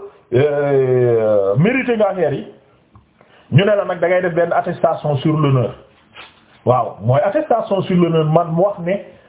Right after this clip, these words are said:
maa ngi attesté di wax ne, ah, ci honneur, comme que ñoom gëmuñu yàlla, bu doon ci lislaam dañ lay waatloo, mooy waatloo, mooy place waatloo rek,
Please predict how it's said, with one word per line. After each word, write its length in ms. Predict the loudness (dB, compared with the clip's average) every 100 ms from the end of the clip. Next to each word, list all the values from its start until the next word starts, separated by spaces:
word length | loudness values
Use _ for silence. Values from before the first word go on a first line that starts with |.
| _ _ 0
maa 220 | 0 2
ngi 100 | 0
attesté 440 | 0 -2 -2 -2
di 80 | 0
wax 220 | 0 -2
ne, 160 | -4 -10 -10 -20 -20 -20 -20 -20 -2
ah, 280 | 0 0 -4
ci 80 | -6
honneur, 380 | 0 0 0 0
comme 160 | -2 0
que 60 |
ñoom 160 | -2 0
gëmuñu 260 | 0 2 2
yàlla, 360 | 0 -2 -8 -2
bu 120 | 2
doon 160 | 2 0
ci 60 |
lislaam 320 | -6 -2 0 0
dañ 140 | 0
lay 100 | 0
waatloo, 340 | 0 -2 -2 0
mooy 160 | 2 2
waatloo, 340 | -2 -2 -2
mooy 160 | 0 0
place 320 | -2 -2 0
waatloo 380 | -2 0 -2
rek, 100 | -2